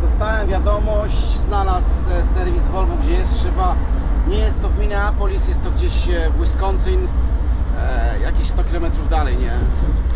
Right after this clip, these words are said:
I ma szybę, mówi, że za-, będą zakładać od razu, żebym poszedł na serwis. Powiedział, że jestem od Prince'a, oni wiedzą, że przyjeżdżam. No okej, no. Ale tak to jakoś się zastanawiam, czy tego nie ściągnąć, będę przez wagę przejeżdżał.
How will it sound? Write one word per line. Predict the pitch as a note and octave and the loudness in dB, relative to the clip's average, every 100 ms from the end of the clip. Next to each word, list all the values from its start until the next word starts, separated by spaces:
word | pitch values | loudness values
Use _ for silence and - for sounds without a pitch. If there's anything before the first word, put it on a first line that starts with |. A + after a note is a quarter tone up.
| - | 0
I | F3+ | 0
ma | G#3+ G#3 | 0 0
szybę, | - A3 G#3 G3+ F#3+ | 0 0 0 0 0
mówi, | G3 - | -2 -2
że | - - | -2 0
za-, | F3 | 0
będą | F3+ F3+ | 0 0
zakładać | E3+ D3+ F3 F3 E3 - - - | 0 0 0 0 0 0 0 0
od | D#3 | 0
razu, | F3 F3 - | 0 0 0
żebym | - D3+ C#3+ | 0 0 2
poszedł | D#3+ - - | 2 2 0
na | D3+ | 0
serwis. | D3+ D#3 - - - - - - - - | 0 0 0 0 0 0 2 2 2 0
Powiedział, | C#3+ D3+ D#3+ | 0 0 0
że | - D3+ C#3 D3 | 0 2 2 2
jestem | D3+ - - | 2 0 0
od | - | 0
Prince'a, | - D#3+ - D3+ D3 | 0 0 0 0 0
oni | D3 | 0
wiedzą, | D3 D3 - | 0 0 0
że | - | 0
przyjeżdżam. | - D3 - - - - - - - - - | 0 0 0 0 0 0 0 0 0 0 0
No | - | 0
okej, | - C4 A3+ E3 | 0 0 0 0
no. | C#3 - - - - - - - - | -2 -2 -2 0 0 0 0 -2 -2
Ale | - - | 0 0
tak | G#3 G3 | 0 0
to | F#3+ D3+ - - - | -2 -2 -2 0 0
jakoś | F#3+ G3 | 0 0
się | - | 0
zastanawiam, | G#3 - G#3+ G#3+ G#3 | 0 0 0 0 0
czy | - | 0
tego | - | 0
nie | E3+ | 0
ściągnąć, | - - - - | 0 0 0 0
będę | - - - | 0 0 0
przez | - - | 0 0
wagę | - - | 0 0
przejeżdżał. | - - D#3 - - | 0 0 0 0 0